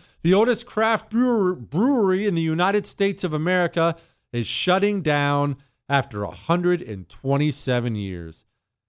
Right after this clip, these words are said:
That is so sad. San Francisco-based company shutting down a hundred and twenty-seven years. Former Trump aide and January sixth witness Cassidy Hutchinson signs a book deal.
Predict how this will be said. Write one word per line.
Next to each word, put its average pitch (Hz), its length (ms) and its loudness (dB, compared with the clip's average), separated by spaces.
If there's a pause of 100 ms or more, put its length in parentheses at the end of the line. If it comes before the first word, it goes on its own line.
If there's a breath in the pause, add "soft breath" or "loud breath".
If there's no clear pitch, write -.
(200)
That 147 120 2
is 127 160 0
so 156 440 0
sad. 110 540 -2 (140)
San 160 300 0
Francisco-based 170 1120 -2
company 156 480 0
shutting 170 560 0
down 147 320 -2
a 101 80 -4
hundred 180 420 2
and 110 160 0
twenty-seven 165 640 -2
years. 131 260 -6 (380)
Former 233 320 0
Trump 220 400 0
aide 170 300 4
and 147 200 0
January 190 480 2
sixth - 460 -2
witness 143 460 0 (320 soft breath)
Cassidy 175 540 2
Hutchinson 151 800 2 (300 soft breath)
signs 160 540 4
a 170 60 4
book 196 340 2
deal. 85 420 -2